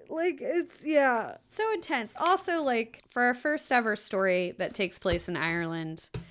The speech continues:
I'm disappointed. I'm also disappointed because I feel like Christmas is the time of short stories that you can very much get away with the just one bed trope and the, like, snowed in trope. And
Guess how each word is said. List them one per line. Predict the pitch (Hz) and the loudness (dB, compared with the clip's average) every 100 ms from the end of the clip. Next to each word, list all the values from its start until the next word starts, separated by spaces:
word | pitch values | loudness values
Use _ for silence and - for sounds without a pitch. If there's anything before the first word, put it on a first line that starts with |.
| - - - - | -20 -20 -20 -6
I'm | - | 0
disappointed. | 208 202 196 190 175 170 170 | 2 2 0 2 2 2 0
I'm | - 214 | 2 4
also | 240 262 | 4 2
disappointed | 214 214 196 202 185 180 | 0 -2 -2 0 0 0
because | 180 202 180 | -2 -2 0
I | 170 | 0
feel | 220 185 | 2 2
like | 180 175 170 - - - - - | 4 2 -2 -14 -20 -20 -20 -10
Christmas | - 269 254 240 214 - | 2 2 4 0 0 0
is | - 190 185 | 2 2 0
the | 190 | -4
time | - 185 180 180 | 0 0 2 0
of | 175 | -2
short | - 170 - | 0 0 0
stories | - 180 170 165 160 - | -2 0 2 0 -2 -2
that | 170 - | -2 -2
you | 170 | -4
can | - 175 160 - | -2 -4 -4 -8
very | 170 190 220 208 | -4 2 4 4
much | 185 - - | 2 0 0
get | 175 | 0
away | 165 170 | 0 0
with | 165 170 | -2 -4
the | |
just | 165 170 156 - | -2 -2 -2 -2
one | 165 160 | -4 -2
bed | 151 151 151 | -4 -6 -8
trope | - 151 147 151 - - | -6 -4 -4 -6 -10 -6
and | 160 156 | -4 -4
the, | 156 | -6
like, | 160 160 - | -4 -6 -4
snowed | - 185 170 170 | -2 0 0 0
in | 156 147 | -2 -4
trope. | 151 - 123 113 - - | -6 -6 -4 -6 -8 -4
And | 180 160 156 156 | -2 0 -2 -6